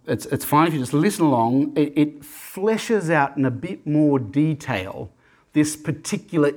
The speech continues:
issue about Judaizers, and I think it not only helps shed light on the, the Titus Crete situation, it also gives us some principle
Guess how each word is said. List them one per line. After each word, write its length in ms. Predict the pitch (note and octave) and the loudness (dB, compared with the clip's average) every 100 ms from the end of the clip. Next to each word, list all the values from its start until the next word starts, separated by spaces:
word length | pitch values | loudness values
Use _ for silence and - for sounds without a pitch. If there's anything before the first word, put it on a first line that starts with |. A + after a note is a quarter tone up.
| - | -4
issue 380 | - - D#3 A#2+ | -6 -2 0 2
about 360 | A#2 B2+ A#2 | 2 0 0
Judaizers, 760 | A2 D3+ B2+ G2 F#2+ G2+ B2 - - - - - _ | -2 2 2 0 -4 -6 -8 -12 -20 -20 -20 -20 _
and 180 | D#3 F3 | 2 4
I 120 | E3 D#3+ | 4 2
think 240 | F#3+ G3 | 0 -2
it 100 | D#3+ | -2
not 280 | E3 F#3 A3 | 0 2 2
only 280 | G#3+ G3 D#3 | 2 2 0
helps 300 | D#3 D#3 - | 0 -2 -4
shed 320 | - D3+ C3 | 0 2 2
light 540 | B2 B2+ C#3+ D3+ D3 | 0 4 4 2 -2
on 160 | C3+ A#2+ | -4 -2
the, 260 | A2+ A2 - _ _ _ _ _ - | -2 -2 -6 _ _ _ _ _ -12
the 80 | |
Titus 760 | A2 - C#3 D3 C#3 D3 B2+ - | -10 -2 4 4 2 -6 -6 -10
Crete 540 | - - - D#3 D#3+ | -16 -8 2 4 4
situation, 920 | - - - - G#2+ G2+ G#2 E3 F#3 B3+ | -4 -8 -8 -4 -2 -2 -4 -6 -6 -2
it 60 | D#3+ | 0
also 240 | A3 A3+ | 0 0
gives 240 | D3+ D#3 C#3 | 0 0 0
us 120 | C3+ | -2
some 200 | C#3+ C3 | 0 -2
principle 720 | - - F#3+ - D#3+ G#2+ F#2+ | -4 -8 -6 -2 -2 -2 -10